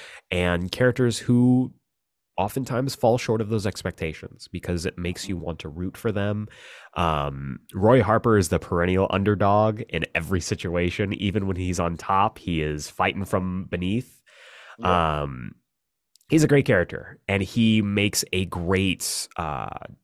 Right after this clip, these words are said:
Speaker 1: juxtaposition, a great foil for Dick and Wally, who are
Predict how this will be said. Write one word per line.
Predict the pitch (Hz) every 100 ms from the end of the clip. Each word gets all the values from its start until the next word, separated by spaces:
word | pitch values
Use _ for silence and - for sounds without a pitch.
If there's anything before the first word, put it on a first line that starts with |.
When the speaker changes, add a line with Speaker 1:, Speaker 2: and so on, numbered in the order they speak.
| _ _ 90
Speaker 1:
juxtaposition, | 135 - 101 101 101 -
a | 92
great | 101 -
foil | 117 101 90 69 - - - -
for | 107
Dick | 80 104 107
and | 98
Wally, | 120 214 120 71 60
who | - 113 104 98 - - - _ -
are | 208 196 135